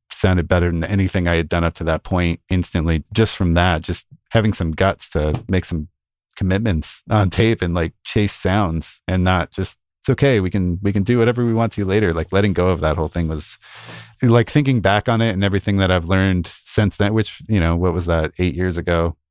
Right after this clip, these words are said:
It's not that long ago in the grand scheme of things, I guess, but it was embarrassing. <laughs> You know, it was like, "How did I not figure this out before that?" And it changed everything from that moment. That is also, to tie it into,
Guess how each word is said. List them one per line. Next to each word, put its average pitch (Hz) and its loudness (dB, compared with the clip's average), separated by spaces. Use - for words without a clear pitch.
It's - -20
not 104 2
that 90 0
long 92 2
ago 85 0
in 90 0
the 82 -2
grand 87 0
scheme 78 -4
of 78 -4
things, 82 0
I 78 0
guess, 87 0
but 76 -2
it 131 4
was 143 2
embarrassing. 90 -2
<laughs> - -6
You 104 4
know, 196 4
it 190 2
was - -2
like, - 0
"How 135 0
did 117 -6
I 82 -2
not 117 0
figure 101 -2
this 82 -8
out 123 0
before 107 -4
that?" 82 -2
And 98 -2
it 107 -2
changed 120 0
everything 117 -2
from 90 -4
that 85 0
moment. - -4
That 117 2
is 113 0
also, 104 2
to 87 -6
tie 104 2
it 107 2
into, 87 -2